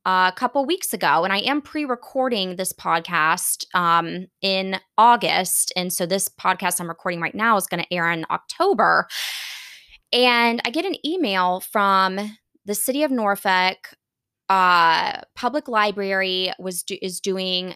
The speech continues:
an initiative to create more mental health resources, and they are looking for a podcast host for their city of Norfolk library and public podcast that will be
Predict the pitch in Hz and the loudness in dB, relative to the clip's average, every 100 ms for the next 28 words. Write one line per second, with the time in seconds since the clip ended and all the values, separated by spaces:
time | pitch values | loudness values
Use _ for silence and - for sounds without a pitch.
0 | - 185 175 175 175 180 220 330 247 226 | -4 -2 0 0 -2 -2 -2 0 -2 -2
1 | 180 170 170 175 - - 190 - 202 185 | 2 2 2 -2 -8 -8 -8 -8 -4 0
2 | 185 180 - 196 247 262 240 233 214 180 | 2 0 -2 0 2 2 0 -2 -2 -2
3 | 196 240 262 254 240 247 247 226 220 214 | -2 -4 -4 -2 -2 0 2 4 4 4
4 | 214 - 208 208 208 214 339 494 - 220 | 0 -4 -4 -2 -2 -2 -2 0 0 0
5 | 226 277 339 320 285 277 262 262 - 311 | -2 -4 -4 -4 -2 0 0 -4 -8 -10
6 | 320 - 185 - 190 160 165 - - - | -8 -2 -2 -2 -4 -2 -2 -4 -6 -4
7 | 214 208 202 202 - 190 190 185 180 185 | 2 4 6 4 0 0 2 4 4 0
8 | - - - - 269 277 269 226 208 208 | -4 -4 0 0 0 0 0 0 0 0
9 | 214 202 190 - - - - - - 180 | 2 2 2 -4 -16 -12 -12 -14 -12 -4
10 | 190 226 247 262 254 262 254 254 - 190 | 0 2 4 4 4 4 2 0 0 -2
11 | 180 180 175 175 175 - _ _ _ _ | 0 2 2 2 0 -8 _ _ _ _
12 | - 254 247 254 247 - - 226 214 208 | -2 0 4 4 2 -4 2 2 2 0
13 | 175 165 190 185 190 180 185 175 180 | 0 0 -2 -2 -2 -2 -4 -2 -4